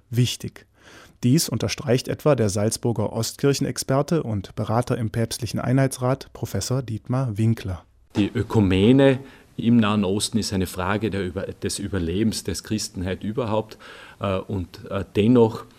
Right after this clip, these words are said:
Speaker 2: äh, stolpern Hierarchen und, und, und Kirchen und verschiedenste Kirchenebenen immer wieder auch über die Konfessionsgrenzen und zeigen eine gewisse Unfähigkeit, äh, mit einer Stimme zu sprechen. Und das ist hochgradig bedauerlich.
Speaker 1: Bedauerlich,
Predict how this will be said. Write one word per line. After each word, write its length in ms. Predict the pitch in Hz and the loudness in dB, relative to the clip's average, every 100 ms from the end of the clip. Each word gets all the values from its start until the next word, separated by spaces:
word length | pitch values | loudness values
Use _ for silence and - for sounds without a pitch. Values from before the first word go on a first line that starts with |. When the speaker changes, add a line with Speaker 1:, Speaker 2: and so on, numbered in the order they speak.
| - - | -20 -8
Speaker 2:
äh, 120 | 104 | -4
stolpern 640 | 92 - 98 110 110 104 98 | -4 -2 0 0 -2 -2 0
Hierarchen 800 | 87 82 82 107 - 117 107 | 0 -2 -2 -4 -2 0 0
und, 340 | - 95 87 82 | -2 -6 -6 -8
und, 300 | 90 87 - | -8 -10 -8
und 200 | 95 85 | -10 -8
Kirchen 400 | - 110 - 107 | -4 -2 0 -2
und 140 | 92 - | -2 -6
verschiedenste 520 | 95 107 98 - 95 | -4 -2 -4 -4 -8
Kirchenebenen 720 | - 110 113 98 98 98 95 | -4 -2 0 -2 0 0 -2
immer 320 | - 120 117 | 0 2 2
wieder 220 | 104 101 95 | 2 0 -2
auch 180 | 98 | -2
über 160 | 104 92 | -4 -4
die 100 | 90 | -4
Konfessionsgrenzen 1120 | - 85 - - 92 110 117 - 95 - 101 - - - - | -4 -4 -4 -4 -2 -2 -2 -4 -4 -4 -6 -8 -16 -14 -6
und 160 | 92 | -4
zeigen 260 | 98 92 98 | 0 2 2
eine 160 | 90 | 0
gewisse 380 | 85 101 107 104 | 0 0 0 -2
Unfähigkeit, 920 | 101 139 - 104 101 90 104 98 - | 0 0 2 0 0 0 0 0 -2
äh, 200 | - 92 | -6 -6
mit 240 | 90 95 - | -2 -4 -4
einer 220 | 90 98 | -4 -4
Stimme 340 | - 92 92 | -2 -2 -2
zu 160 | - 92 | -2 -6
sprechen. 500 | - - 92 - 92 - - - - | -6 -6 -6 -4 -8 -8 -18 -18 -8
Und 160 | 90 - | -6 -4
das 160 | - | -4
ist 140 | - - | -4 -2
hochgradig 500 | 101 - 95 98 - | -4 -2 -2 -2 -4
bedauerlich. 640 | 85 82 87 80 85 - _ _ | -6 -4 -4 -4 -8 -12 _ _
Speaker 1:
Bedauerlich, 720 | - 113 110 139 175 202 - | 0 4 6 8 6 2 -2